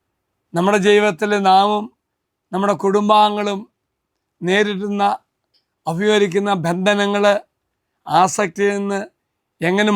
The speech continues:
മോചനം പ്രാപിക്കാൻ സാധിക്കുമെന്നുള്ള വചനഭാഗമാണ്. സങ്കീർത്തനം നൂറ്റി പതിനെട്ട് ഇരുപത്തഞ്ചില് ഇപ്രകാരം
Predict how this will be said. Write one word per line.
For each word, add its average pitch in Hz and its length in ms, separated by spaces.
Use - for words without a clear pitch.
മോചനം 208 440
പ്രാപിക്കാൻ 190 420
സാധിക്കുമെന്നുള്ള 175 720
വചനഭാഗമാണ്. 160 960
സങ്കീർത്തനം 190 600
നൂറ്റി 202 320
പതിനെട്ട് 190 380
ഇരുപത്തഞ്ചില് 180 580
ഇപ്രകാരം 180 420